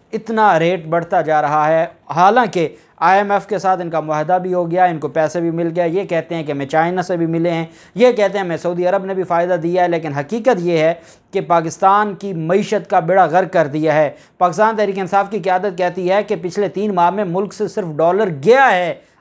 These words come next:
आया नहीं है। पाकिस्तान में अब जो ओवरसीज़ पाकिस्तानी हैं या जो हमारे बैरून मुल्क पाकिस्तानी बैठे हैं, वो इस हुकूमत पर एतमाद ही नहीं करते कि वो यहाँ डॉलर भेजें। वो अपने आप को इनसिक्योर फील करते हैं।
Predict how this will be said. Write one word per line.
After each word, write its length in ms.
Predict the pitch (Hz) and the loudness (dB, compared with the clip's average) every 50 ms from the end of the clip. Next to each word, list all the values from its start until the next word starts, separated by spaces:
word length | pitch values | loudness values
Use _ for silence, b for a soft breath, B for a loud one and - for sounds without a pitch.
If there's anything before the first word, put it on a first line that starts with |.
| b _ 185 | b _ 4
आया 340 | 214 233 254 269 269 262 | 6 6 6 6 4 4
नहीं 280 | 247 247 277 269 240 202 | 2 0 -4 -4 -4 -2
है। 300 | 175 160 147 131 - _ _ _ _ | -2 -2 -4 -4 -10 _ _ _ _
पाकिस्तान 560 | 185 190 190 190 175 - 214 202 220 226 226 | -2 -2 0 -2 -4 -2 0 0 2 2 0
में 300 | 214 214 214 220 226 - | -2 -2 -2 -2 -4 -2
अब 240 | - 180 185 190 180 | 0 2 2 2 2
जो 140 | 175 208 202 | 0 -2 -2
ओवरसीज़ 520 | 190 196 208 208 220 202 160 202 214 185 165 | 0 -2 -2 -2 -2 -2 -2 -4 -4 -4 -2
पाकिस्तानी 600 | 190 180 170 170 160 - 185 175 202 220 226 202 | -2 -2 -2 -2 -4 -2 -2 0 0 0 -2 -2
हैं 160 | 185 190 208 | 0 0 2
या 120 | 214 214 190 | 2 2 2
जो 100 | 185 180 | 0 0
हमारे 220 | 170 185 180 180 | 2 2 2 2
बैरून 320 | 160 165 165 180 208 214 208 | 2 2 0 0 0 -2 -2
मुल्क 260 | 190 190 190 170 185 - | -2 -4 -4 -4 -4 -4
पाकिस्तानी 420 | 170 160 - - 180 185 202 202 | -4 -4 -2 -4 -4 -4 -2 -2
बैठे 300 | 170 165 170 160 190 214 | 0 0 0 0 0 -2
हैं, 180 | 202 202 214 208 B B B B | -2 -2 -4 -8 B B B B
वो 120 | 208 233 240 | 4 4 4
इस 100 | 185 214 | 4 2
हुकूमत 400 | 214 165 202 240 247 254 240 214 254 | 0 0 0 0 0 0 0 2 2
पर 80 | 247 | 2
एतमाद 420 | 233 - 214 208 214 226 247 262 302 | 2 2 2 4 6 6 6 4 2
ही 60 | 302 | 0
नहीं 140 | 285 294 233 | -2 -2 -2
करते 300 | 262 254 - - 262 240 | -2 -2 0 -2 -4 -4
कि 60 | 240 | -2
वो 140 | 240 240 220 | -2 -2 0
यहाँ 240 | 202 202 214 226 | 0 0 0 2
डॉलर 340 | 202 202 196 202 214 220 202 | 2 2 2 4 2 0 -2
भेजें। 360 | 170 170 180 165 165 175 165 165 B B B B B - | -2 -2 -2 -2 -4 -4 -6 -8 B B B B B -4
वो 120 | 165 214 233 | 2 2 2
अपने 200 | 220 226 247 247 | 2 4 4 4
आप 140 | 240 240 | 4 4
को 80 | 240 262 | 2 -2
इनसिक्योर 540 | 285 285 269 - 277 220 262 269 269 269 226 | -4 -6 -6 -6 -6 0 4 4 4 4 4
फील 280 | 190 220 247 240 233 | 0 -6 -6 -6 -4
करते 320 | 214 220 214 208 208 - 214 | -2 -2 -2 -2 -2 -4 -4
हैं। 320 | 185 175 180 190 180 b | -4 -2 -4 -4 -6 b